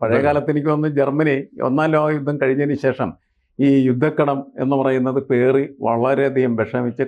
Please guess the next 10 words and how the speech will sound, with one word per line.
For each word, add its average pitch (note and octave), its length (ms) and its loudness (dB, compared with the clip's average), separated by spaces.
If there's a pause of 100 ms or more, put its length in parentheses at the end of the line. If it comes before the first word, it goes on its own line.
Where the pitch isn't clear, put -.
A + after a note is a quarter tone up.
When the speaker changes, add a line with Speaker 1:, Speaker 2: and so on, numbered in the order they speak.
Speaker 1:
കഷ്ടപ്പെട്ട് A#2+ 480 -4
Speaker 2:
വലഞ്ഞു B2+ 440 0
പോയ C3 120 2
Speaker 1:
പോയപ്പോഴാണ് A#2 240 0
Speaker 2:
ആൾക്കാരാ. - 160 -4 (320)
Speaker 1:
അതിനെതിരെയുള്ള D#3 720 0
ശക്തമായിട്ടുള്ള C#3+ 720 -2
ഒരു C3 100 0
ജനകീയ A#2+ 380 2
വികാരത്തെയാണ് B2 1000 0